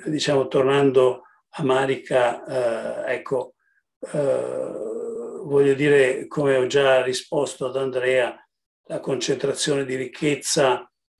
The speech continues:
eh, non è inevitabile. Il capitalismo ha prodotto la tassazione progressiva, ha prodotto il, il welfare, eh, c'è un capitalismo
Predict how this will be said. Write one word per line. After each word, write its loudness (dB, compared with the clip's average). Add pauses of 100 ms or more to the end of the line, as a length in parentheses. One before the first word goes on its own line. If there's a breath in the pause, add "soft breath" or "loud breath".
(240)
eh, -2
non 4
è 6
inevitabile. 0
Il -4
capitalismo 0
ha -2
prodotto 0 (360 loud breath)
la -2
tassazione 0
progressiva, 2 (440)
ha -4
prodotto 2
il, -2
il -4
welfare, 0 (420)
eh, -2 (320)
c'è 2
un 6
capitalismo 4